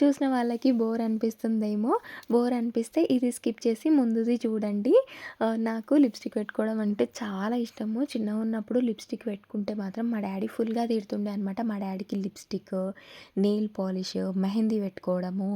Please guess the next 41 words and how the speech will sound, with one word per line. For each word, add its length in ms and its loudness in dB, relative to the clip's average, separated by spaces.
and 200 0
హెయిర్ 300 -2
లీవ్ 320 -4
చేసుకోవడం 460 -4
అంటే 200 -4
పరమ 300 -2
చిరాకు. 580 -4
అట్లా 380 -4
చేసుకుంటే 420 -4
మాత్రం 360 -2
ఆ 140 2
రోజు 280 -2
మాకు 260 -2
పెద్ద 240 -2
క్లాసే 560 -2
ఉంటుండే 380 0
అనమాట. 380 -2
ఆ, 100 0
మా 160 -2
అక్క 300 -8
అయితే 300 -2
అవన్నీ 360 -2
ఏం 100 0
పెట్టుకోకపోతుండే 680 -4
కానీ 180 0
నేనే 340 2
ఎప్పుడైనా 300 0
లిప్‌స్టిక్ 360 -4
పెట్టుకుంటుండే. 720 -2
మా 120 0
డాడీ 280 -4
చేతిలో 180 -4
ఫుల్గా 300 0
తిట్లు 380 -2
తింటుండే 420 -2
అనమాట. 300 -4
ఇక్కడైతే 600 -2
నేను 400 2
గుడికి 400 0
వెళ్ళడానికి 540 -2
మళ్ళీ, 440 0